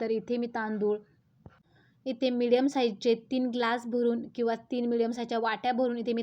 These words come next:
तांदूळ घेतलेला आहे. तर हा तांदूळ जो आहे, तो कोलम तांदूळ घेतलेला आहे, स्वच्छ धुवून घेतला आणि आता छान अशा वाटणामध्ये तांदूळ टाकलेला आहे, छान परतून घ्यायचं. आता यामध्ये जे पाणी पडलेलं आहे, ते सुद्धा आपलं पूर्ण आटवून घ्यायचं आहे. त्यासाठी गॅस हा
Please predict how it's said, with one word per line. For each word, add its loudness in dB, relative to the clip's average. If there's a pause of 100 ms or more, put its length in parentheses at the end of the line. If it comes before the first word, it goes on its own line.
तांदूळ 0
घेतलेला -2
आहे. -4 (400)
तर -2
हा 0 (100)
तांदूळ 0
जो -2
आहे, -2
तो -2
कोलम 2
तांदूळ 0
घेतलेला -2
आहे, -6
स्वच्छ -8
धुवून -2
घेतला -4
आणि -6
आता -8 (500)
छान -2
अशा -4
वाटणामध्ये -2 (220)
तांदूळ -2
टाकलेला -4
आहे, -4 (100)
छान -6 (100)
परतून -2
घ्यायचं. -4 (340)
आता 0
यामध्ये 2
जे 0
पाणी -2
पडलेलं -2
आहे, -2
ते -2
सुद्धा -2
आपलं -2
पूर्ण -2
आटवून -4
घ्यायचं -2
आहे. -4
त्यासाठी -4
गॅस -2
हा -2